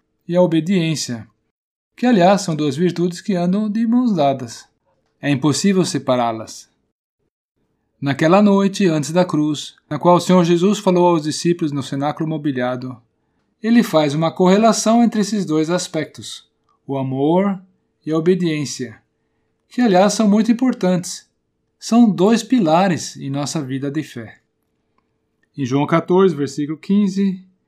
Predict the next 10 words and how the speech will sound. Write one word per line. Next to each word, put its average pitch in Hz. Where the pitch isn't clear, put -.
o 147
Senhor 165
diz: 143
"Se -
me 247
amais, 175
guardareis 143
os 185
meus 139
mandamentos." 143